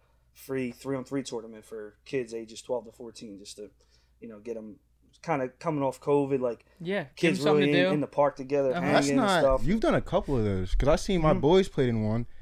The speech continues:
Speaker 3: and I wanted
Speaker 1: Yeah.
Speaker 3: to ask you this too, because was that your pro-am event, or were you just in it? I meant to ask you that.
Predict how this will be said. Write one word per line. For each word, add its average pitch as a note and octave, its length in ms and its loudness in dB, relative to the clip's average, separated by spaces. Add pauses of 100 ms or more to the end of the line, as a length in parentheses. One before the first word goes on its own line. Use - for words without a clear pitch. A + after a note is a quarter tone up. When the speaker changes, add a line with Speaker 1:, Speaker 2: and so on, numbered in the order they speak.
(140)
Speaker 3:
and C#3 100 4
I D#3 40 6
wanted A3 200 6
Speaker 1:
Yeah. F3 80 8
Speaker 3:
to F3+ 60 10
ask F#3 120 4
you F#3 60 2
this E3+ 120 4
too, A3+ 160 2
because D#3 440 2 (680)
was C3 120 2
that E4 260 0
your G3 120 4
pro-am A#3 400 -2
event, G#3+ 300 -2 (480)
or D3 120 4
were D3 100 4
you F#3 180 2
just C#3 260 0
in F3 140 4
it? F#3 220 0 (100)
I D3 100 4
meant A3 220 2
to F#3+ 100 0
ask D#3 280 4
you B2 60 0
that. F#2 200 -4